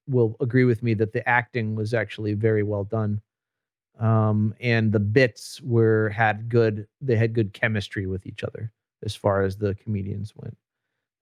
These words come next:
Um, this is Lauren Graham doing a very naturalistic performance,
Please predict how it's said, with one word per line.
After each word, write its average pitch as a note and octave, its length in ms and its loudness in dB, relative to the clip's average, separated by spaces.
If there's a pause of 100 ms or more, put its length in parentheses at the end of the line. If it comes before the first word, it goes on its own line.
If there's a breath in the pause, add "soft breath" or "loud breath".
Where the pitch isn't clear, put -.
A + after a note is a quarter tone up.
Um, A2+ 380 4
this F3+ 240 4
is C#3+ 120 0
Lauren C3+ 320 2
Graham A#2+ 580 0 (460)
doing B2+ 200 2
a A2+ 60 2
very C3 320 4
naturalistic A2+ 920 -4 (200)
performance, G#2+ 840 -6